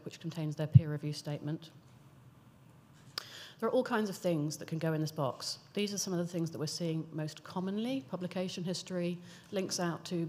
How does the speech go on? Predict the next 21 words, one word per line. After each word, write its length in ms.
data 240
sets 260
or 60
supplementary 580
material. 640
Um, 280
some 200
people 240
are 160
noting 360
whether 200
it's 120
been 360
screened 420
through 140
the 60
cross-check 400
system. 500
Um, 400
pretty 180
much, 380